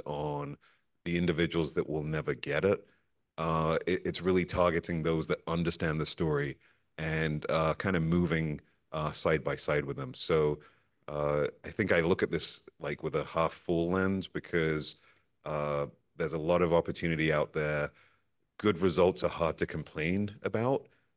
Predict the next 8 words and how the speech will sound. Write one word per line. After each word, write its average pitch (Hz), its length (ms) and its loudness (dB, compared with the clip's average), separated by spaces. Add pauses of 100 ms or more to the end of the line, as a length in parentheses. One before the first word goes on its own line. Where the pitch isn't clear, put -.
(140)
and 87 640 2 (220)
delivering 92 380 4
good 85 160 2
results 82 360 2
for - 80 -12
clients 82 420 -2
is 80 160 -6
truly 82 680 -4